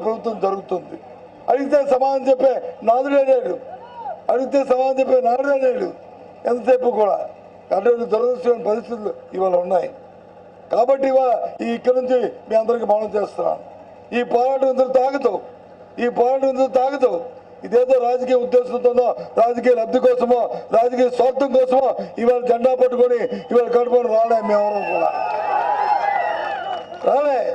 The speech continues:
ఎన్నికలు ఇంకా ఐదు సంవత్సరాలు ఉన్నాయి. ఐదు సంవత్సరాలు ఎన్నికలు వచ్చినప్పుడు చూసా, అప్పుడు ఆలోచన చేద్దాం. కానీ ప్రజలకు సంబంధించిన ప్రజా ఆరోగ్యం, ప్రజలకు సంబంధించిన ప్రజా సమస్య, సామాన్య తాలూకు వైద్యం, సామా-, సామాన్య విద్యార్థి తాలూకా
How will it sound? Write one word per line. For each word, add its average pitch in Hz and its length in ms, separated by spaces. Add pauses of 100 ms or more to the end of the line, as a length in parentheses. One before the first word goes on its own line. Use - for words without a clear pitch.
(460)
ఎన్నికలు 254 320
ఇంకా 247 180
ఐదు 254 120
సంవత్సరాలు 262 400
ఉన్నాయి. 262 280 (640)
ఐదు 254 160
సంవత్సరాలు 269 380
ఎన్నికలు 269 260
వచ్చినప్పుడు 269 320
చూసా, 247 200 (280)
అప్పుడు 262 220 (340)
ఆలోచన 262 420
చేద్దాం. 262 360 (480)
కానీ 262 320 (960)
ప్రజలకు 240 380
సంబంధించిన 233 440
ప్రజా 202 180 (100)
ఆరోగ్యం, 220 420 (640)
ప్రజలకు 247 320
సంబంధించిన 254 400
ప్రజా 233 160 (140)
సమస్య, 247 320 (560)
సామాన్య 247 460
తాలూకు 247 280
వైద్యం, 240 400 (460)
సామా-, 247 440
సామాన్య 254 380 (240)
విద్యార్థి 254 440
తాలూకా 240 300